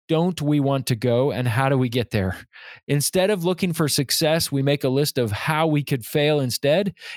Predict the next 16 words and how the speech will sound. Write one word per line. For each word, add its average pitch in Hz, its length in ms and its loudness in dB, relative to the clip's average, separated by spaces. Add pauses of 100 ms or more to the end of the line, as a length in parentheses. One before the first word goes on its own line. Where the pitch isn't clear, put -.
and 139 140 0
then 151 60 0
we 151 100 2
do 143 220 0
all 143 180 2
that 165 120 -2
we 143 120 0
can 139 300 0
to 131 160 0
avoid 113 340 0
those 117 160 -2
qualities. 135 640 -4 (320)
Munger 160 340 0
has 180 220 0
a 143 40 0
famous 165 600 0